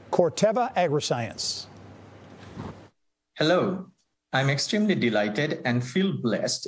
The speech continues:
Speaker 2: to receive this award on behalf of the Corteva Indiana Intern Management Team, as well as the entire Corteva Agriscience Company. My name is Alamgir Rahman, and I am a Discovery R and D scientist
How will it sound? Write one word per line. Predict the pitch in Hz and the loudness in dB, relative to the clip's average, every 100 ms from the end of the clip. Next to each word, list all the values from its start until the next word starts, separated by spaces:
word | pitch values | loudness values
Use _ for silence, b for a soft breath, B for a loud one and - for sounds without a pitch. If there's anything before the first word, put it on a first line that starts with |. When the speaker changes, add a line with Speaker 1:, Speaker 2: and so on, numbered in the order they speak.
| - | -4
Speaker 2:
to | 135 | 0
receive | 120 123 123 175 135 | 2 2 2 2 2
this | 123 - 117 | 0 0 -2
award | 107 120 123 123 120 | 2 4 4 2 0
on | 113 101 | 0 0
behalf | 110 - 139 131 | -4 -2 -2 0
of | 113 101 | -2 0
the | 104 | -2
Corteva | - 117 113 120 120 113 - | 0 -2 2 0 2 0 0
Indiana | 120 110 110 107 107 104 123 | 2 2 2 0 0 0 2
Intern | 120 117 110 101 | 2 2 0 0
Management | 95 107 113 131 135 | 0 0 -2 -4 -6
Team, | - 185 185 - B B _ | -2 -2 -2 -8 B B _
as | 120 117 - | 2 2 2
well | 160 156 | 2 4
as | 117 123 | 2 2
the | 117 110 | -2 0
entire | 120 113 110 135 135 131 | 2 2 2 2 2 0
Corteva | 127 107 110 104 104 | -2 -2 0 0 2
Agriscience | 101 98 98 95 - - | 0 0 0 0 -2 -2
Company. | 101 - - 127 - _ _ _ _ _ - | -4 -4 -6 -10 -14 _ _ _ _ _ 0
My | 135 180 | 2 4
name | 165 151 | 2 2
is | 139 127 123 - | 2 0 0 0
Alamgir | 110 110 110 104 101 | 2 2 2 0 0
Rahman, | 95 107 127 185 185 - | 0 0 0 0 -2 0
and | 113 - 120 | 0 0 0
I | 139 | 2
am | 135 127 | 2 2
a | 107 | 0
Discovery | 110 - 143 135 135 - | 0 0 0 0 0 2
R | 110 107 | 2 4
and | 104 95 | 2 0
D | |
scientist | - 139 143 143 147 156 - | 0 -2 -2 -2 -2 -2 -6